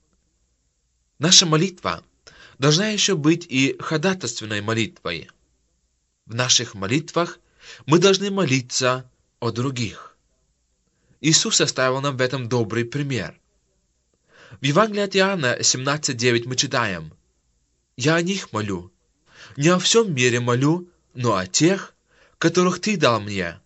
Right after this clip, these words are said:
потому что они Твои». Иисус Христос молится о тех, которые принадлежат Ему. О чём же Он молится? А о том,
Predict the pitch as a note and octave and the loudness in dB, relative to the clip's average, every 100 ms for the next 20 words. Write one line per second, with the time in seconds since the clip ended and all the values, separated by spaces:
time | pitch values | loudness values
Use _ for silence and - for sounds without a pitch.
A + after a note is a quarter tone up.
0 | _ _ _ - B2 A#2 A#2 A#2 - A#2+ | _ _ _ -6 -4 -2 -4 -4 -4 -4
1 | G2+ G#2 G2+ F#2+ F#2 _ _ _ _ - | -4 -6 -8 -10 -12 _ _ _ _ -10
2 | A2+ A#2+ G#2+ D#2 D#2 _ _ _ _ _ | -4 -4 -4 -10 -14 _ _ _ _ _
3 | _ _ _ - - - E3 - A#3+ - | _ _ _ -20 -16 -2 2 2 0 -2
4 | A3 - G3+ G3+ D#3 F3 G3 F#3+ F#3 C#3 | -2 2 4 4 4 2 2 2 2 2
5 | - D#3+ F3+ - - - - G3 F#3+ F3 | 2 0 0 -10 -20 -18 -2 -2 4 6
6 | F3 F3 F3 E3+ E3 E3 D#3+ A#2+ A#2 - | 6 4 2 0 2 2 2 2 -2 -6
7 | - A#2+ B2+ G#2 D2+ - _ _ _ _ | -8 -6 -4 -4 -6 -12 _ _ _ _
8 | _ _ _ _ _ _ - A#2 - C3 | _ _ _ _ _ _ -8 -2 0 0
9 | A#2 C#3 C#3+ F#3 G3+ B2+ - G2+ F2 - | 0 0 0 0 0 -4 -4 -6 -6 -12
10 | _ _ _ _ _ _ _ _ _ _ | _ _ _ _ _ _ _ _ _ _
11 | _ - A2+ F#2+ - D#3 E3+ F2+ | _ -6 -6 -4 -2 -2 -2 -8